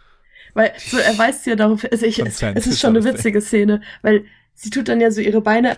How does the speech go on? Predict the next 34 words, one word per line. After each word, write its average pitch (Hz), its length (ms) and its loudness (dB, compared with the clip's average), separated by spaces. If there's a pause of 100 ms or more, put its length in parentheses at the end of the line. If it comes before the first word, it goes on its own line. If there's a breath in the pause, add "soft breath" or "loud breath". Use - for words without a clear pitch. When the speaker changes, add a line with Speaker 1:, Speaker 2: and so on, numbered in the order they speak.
Speaker 1:
entschlagen 240 720 0
und 220 100 0
versteckt 240 480 -2
dann 220 180 4
das 214 200 0
andere 226 340 0
Bein 226 200 2
mit 214 120 2
dem 214 180 2
Anklet 220 380 0
so 220 60 0
ein 214 80 4
bisschen 233 240 0
hinter 233 200 2
ihrem 196 200 2
anderen 220 320 2
und 220 80 4
es 214 120 0
ist 208 120 -6
so, 220 260 2 (360 loud breath)
ah, 226 200 -4 (240 loud breath)
it's 214 260 0
visually 311 400 2
very 254 240 2
pleasing, 214 540 2
though. 170 240 0
So 208 140 4
muss 302 180 2
man 349 160 4
schon 254 220 0
<laughs> - 0 -
zugeben, 262 680 0
weißt - 220 -4
du. - 120 -6